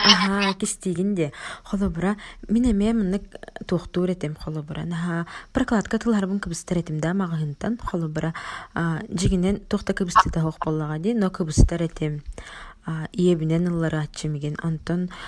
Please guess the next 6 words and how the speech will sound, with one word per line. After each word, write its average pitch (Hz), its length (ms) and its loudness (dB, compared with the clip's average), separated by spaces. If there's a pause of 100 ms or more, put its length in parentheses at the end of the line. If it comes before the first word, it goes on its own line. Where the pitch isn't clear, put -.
(220)
а, 165 420 0 (100)
осколаға 175 560 2
үөрэнэ 170 380 4
сылдьан 160 340 2
эмиэ 151 240 0
холобура, 143 540 -4